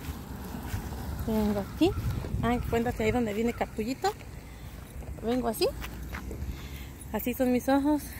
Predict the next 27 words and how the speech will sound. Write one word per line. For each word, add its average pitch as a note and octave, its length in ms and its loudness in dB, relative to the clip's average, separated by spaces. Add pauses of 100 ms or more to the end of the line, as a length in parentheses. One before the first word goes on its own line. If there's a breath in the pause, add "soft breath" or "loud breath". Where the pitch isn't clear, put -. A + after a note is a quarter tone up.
(220 loud breath)
¿Qué C4 120 8
notan? A3 420 4 (680)
¿Qué B3 80 -2
están A#3+ 180 0
notando G3+ 380 -4
ustedes? - 340 -10 (2000 loud breath)
Veo C4+ 500 8 (840 loud breath)
la A3 60 -4
llanta G#3+ 360 -6
de A3 140 -4
mi B3 120 -4
carro. G#3 440 -6 (2250 loud breath)
Así. G#3+ 160 -6 (680)
Ahorita A3 320 -4 (560 loud breath)
aquí A#3 340 2
hay A3+ 100 4
mucha A3+ 300 0
tierra, A#3+ 480 2
están G#3+ 320 0
sucias, A#3 680 -2
le G#3+ 100 0
hace A3 260 -4
falta G#3+ 320 -4
mantenimiento G#3+ 640 -2
a - 20 0
mi G#3+ 80 0
carro. A3 460 -4